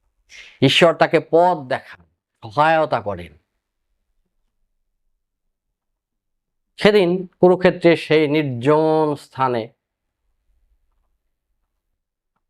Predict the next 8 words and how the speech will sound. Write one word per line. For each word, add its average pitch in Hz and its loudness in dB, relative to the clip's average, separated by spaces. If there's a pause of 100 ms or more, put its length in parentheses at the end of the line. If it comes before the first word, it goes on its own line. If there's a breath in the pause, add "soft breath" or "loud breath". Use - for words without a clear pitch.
(640)
কলিযুগের 196 2
মানুষের 165 -2
জন্য 90 -8 (1400)
তিনি 131 2
এক 147 0 (260)
মহৎ 170 0
উপদেশ 143 -4
দিয়েছিলেন। 78 -12